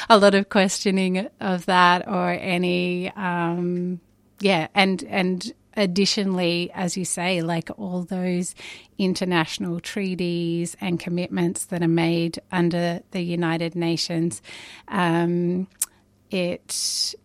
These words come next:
yeah, they'll, they'll just make these announcements and not even address the fact that, um, yeah, what, what their, uh, that their actions are counter to those. Um,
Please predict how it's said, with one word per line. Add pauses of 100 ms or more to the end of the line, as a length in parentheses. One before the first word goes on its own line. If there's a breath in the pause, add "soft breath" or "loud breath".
(1200)
yeah,
they'll,
they'll
just
make
these
announcements
and
not
even
address
the
fact
that, (100)
um,
yeah, (200)
what,
what
their, (100)
uh,
that
their
actions
are
counter
to
those. (520 loud breath)
Um,